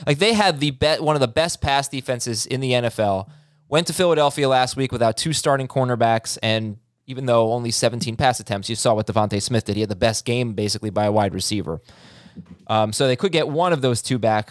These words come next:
one of those two starting corners ba-, uh, back this week. That's the Chargers. Meanwhile, Chris Godwin missed practice, Jamie, and this one isn't just a veteran rest day. It could be serious here. You might not have Godwin. You might not have Brown. You might not have Gronk. What's the situation looking like for the Buccaneers against Washington?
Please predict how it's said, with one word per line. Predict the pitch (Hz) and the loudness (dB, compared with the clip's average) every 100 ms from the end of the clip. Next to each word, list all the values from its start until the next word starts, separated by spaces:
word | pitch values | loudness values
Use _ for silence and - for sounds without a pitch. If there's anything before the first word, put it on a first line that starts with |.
| - | -6
one | 139 | 0
of | 139 | 0
those | 123 | 0
two | 120 | -4
starting | - 110 107 | 0 0 0
corners | 110 98 92 | -4 -4 -4
ba-, | - - | -4 0
uh, | 98 95 | -2 2
back | 107 101 - | 2 0 -2
this | 101 - | -6 -4
week. | 101 85 | -6 -4
That's | 95 | -8
the | - | -4
Chargers. | 107 90 78 73 | 0 0 -2 -8
Meanwhile, | 139 185 143 113 | -2 0 0 -2
Chris | 107 202 - | -2 -2 -2
Godwin | 160 170 165 139 | 0 0 0 0
missed | 143 - | -2 -2
practice, | 143 131 117 | -2 -2 -4
Jamie, | - 117 117 120 | -6 -6 -4 -4
and | 113 - - - - | -6 -10 -20 -16 0
this | 175 170 | 0 4
one | 160 151 143 - | 2 2 0 0
isn't | 156 135 | 0 0
just | - 123 135 | 0 0 0
a | 120 | 0
veteran | 110 139 143 127 | 2 2 2 2
rest | 123 123 - | 2 0 -2
day. | 107 98 | -2 -2
It | 95 | -2
could | 139 117 | -4 -2
be | 120 | -4
serious | - 131 123 117 | 0 2 2 0
here. | 131 120 117 - - | 2 2 0 -6 -6
You | 131 | -2
might | 160 185 | 0 2
not | 170 | 2
have | 151 135 | 2 2
Godwin. | 131 123 120 123 | 2 2 0 -2
You | |
might | 151 202 185 | 0 0 2
not | 170 | 2
have | 151 139 | 2 0
Brown. | 120 127 120 113 _ _ _ | 2 2 2 -2 _ _ _
You | 143 | -2
might | 185 | 2
not | 185 170 | 2 4
have | 156 131 | 2 2
Gronk. | 131 120 120 113 - _ _ - | 2 2 2 -2 -14 _ _ -2
What's | 156 - | -2 0
the | 165 | -2
situation | 170 156 147 147 143 | -2 0 0 0 -2
looking | 135 135 | -4 0
like | 131 123 | 0 0
for | - 123 | -2 -2
the | |
Buccaneers | 104 123 120 120 110 | 0 0 0 0 0
against | 107 110 | -2 -4
Washington? | 104 104 104 87 - | 2 2 2 -6 -10